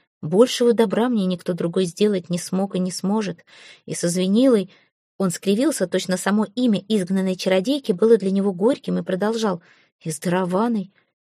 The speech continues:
Ведь растерзал бы нас оборотень, если бы со мной княжна была, а с тобой отпустил, даже дружбу предлагал. По всему выходит, ты моя удача, ведь так?»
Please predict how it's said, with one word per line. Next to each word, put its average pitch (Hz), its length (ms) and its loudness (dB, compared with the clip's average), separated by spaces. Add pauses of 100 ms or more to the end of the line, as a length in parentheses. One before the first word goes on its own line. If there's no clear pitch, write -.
Ведь 170 160 -6
растерзал 220 500 2
бы 214 120 2
нас 196 260 0
оборотень, 185 420 0
если 180 280 -2
бы 175 120 0
со 180 140 -2
мной 196 180 2
княжна 190 400 -2
была, 175 300 -2 (360)
а - 60 -20
с - 100 -12
тобой 190 400 2
отпустил, 185 580 -2
даже 165 260 -2
дружбу 214 420 -4
предлагал. 175 640 -4 (480)
По - 100 -10
всему 226 320 0
выходит, 247 500 4
ты 220 100 2
моя 226 260 2
удача, 196 460 -2
ведь 165 200 -8
так?» 269 320 -2